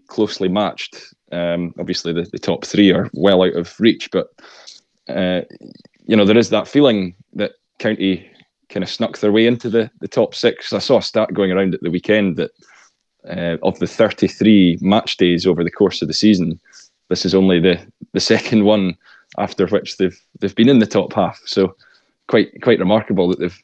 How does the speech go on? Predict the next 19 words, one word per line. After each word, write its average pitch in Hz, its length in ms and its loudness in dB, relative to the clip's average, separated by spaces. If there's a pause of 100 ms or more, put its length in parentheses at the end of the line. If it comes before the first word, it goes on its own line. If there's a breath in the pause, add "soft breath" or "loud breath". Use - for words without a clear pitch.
they've 95 140 -2
timed 113 280 2
it - 120 -4
to - 80 -8
such - 240 -4
perfection. 98 640 -2
But - 200 -2 (480 soft breath)
you, 110 140 4
you 110 180 2
look 123 180 2
at - 100 -2 (140)
Motherwell 98 600 2
on 90 180 -8
the, 92 140 -8 (300)
the - 80 -12
flip - 260 -6
side 101 220 2
of 107 60 0
that. 87 180 -2